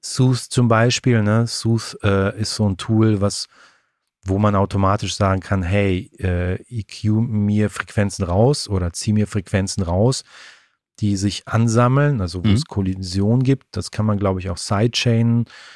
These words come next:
Speaker 1: ne? Das kann, äh, oder generell einfach setzen. Man muss nur mit diesen Tools aus meiner Sicht sehr vorsichtig sein,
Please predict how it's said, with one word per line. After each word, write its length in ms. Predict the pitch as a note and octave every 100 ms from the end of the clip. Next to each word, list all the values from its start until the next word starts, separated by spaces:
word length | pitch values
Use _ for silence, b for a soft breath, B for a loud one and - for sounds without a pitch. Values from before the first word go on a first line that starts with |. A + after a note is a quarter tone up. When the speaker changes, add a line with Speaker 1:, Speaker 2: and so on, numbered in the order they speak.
| B B B _ _ _
Speaker 1:
ne? 380 | G#2+ A#2+ D3+ C#3 -
Das 180 | G#2 -
kann, 180 | -
äh, 40 | A#2+
oder 560 | G#2+ G2 G2 G#2+ G#2
generell 520 | F2+ G2 G2 F#2+ G#2 A2+
einfach 260 | F#2 F#2
setzen. 300 | F2 F#2+ -
Man 100 | G2
muss 240 | A2 D3+ C3+
nur 100 | A#2+
mit 120 | A#2
diesen 220 | A#2 G#2+
Tools 380 | - A#2+ - -
aus 240 | - - G2+
meiner 340 | G2 C#3 C3+
Sicht 220 | A#2 A#2
sehr 140 | A2+ G2+
vorsichtig 640 | - A#2 C3+ A#2 - F#2
sein, 420 | - F2+ F#2+ A#2+